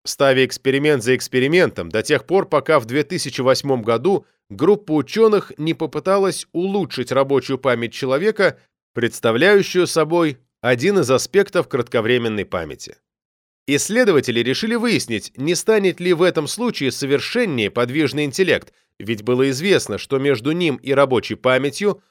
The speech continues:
существует очень сильная связь. Испытуемых попросили каждый день в течение тридцати минут выполнять незамысловатые задачи в игре Dual and Back, помогающие развивать рабочую память.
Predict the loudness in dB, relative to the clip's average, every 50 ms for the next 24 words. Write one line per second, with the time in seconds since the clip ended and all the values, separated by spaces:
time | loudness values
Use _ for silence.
0 | _ _ _ _ _ _ -8 -6 -6 -4 -2 -4 -4 -2 0 2 2 2 2 -2
1 | -2 -2 -4 -6 -4 -4 -4 -2 0 0 0 -2 -2 -4 -4 -4 -4 -6 -12 -16
2 | _ _ _ _ _ _ _ _ _ _ _ _ _ _ _ _ -6 -6 -2 -2
3 | -2 0 0 0 2 2 0 0 -2 -4 -6 -2 -2 -2 0 0 0 0 0 0
4 | 2 2 2 2 2 0 -2 -4 -2 0 -2 -2 -2 -4 -10 -10 -10 -8 -4 -4
5 | -2 -2 -2 -4 -2 -4 -4 -4 -4 -8 -10 -8 -8 -8 -8 -4 -2 -2 -2 -2
6 | -4 _ _ _ _ _ _ _ _ _ -4 -4 -4 0 2 2 2 4 4 2
7 | 2 2 0 -4 -12 _ _ _ _ _ _ -6 -4 -2 2 2 2 2 2 2
8 | 2 2 4 4 4 2 2 0 -2 2 2 2 4 4 2 2 0 0 -2 -2
9 | -2 0 2 2 2 2 2 0 -6 _ _ _ _ -4 0 2 4 6 4 4
10 | 4 0 0 0 2 2 0 0 0 -4 -14 _ _ _ _ _ _ _ _ _
11 | _ -6 0 0 2 2 4 4 2 2 2 2 0 0 0 2 0 2 4 4
12 | 2 4 2 0 2 2 0 0 -2 -6 -4 -4 -8 -8 -8 -14 -20 -20